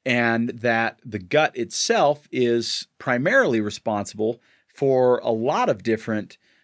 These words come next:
uh, neurological things, such as the actual production of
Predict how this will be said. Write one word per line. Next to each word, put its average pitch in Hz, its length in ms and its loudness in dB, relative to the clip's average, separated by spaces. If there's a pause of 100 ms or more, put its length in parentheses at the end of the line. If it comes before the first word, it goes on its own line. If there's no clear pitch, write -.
(120)
uh, 107 320 2
neurological 120 920 0
things, 127 880 -4
such 143 320 0
as 127 220 2
the 120 180 -6
actual 123 500 -2
production 113 880 -4 (340)
of 113 720 0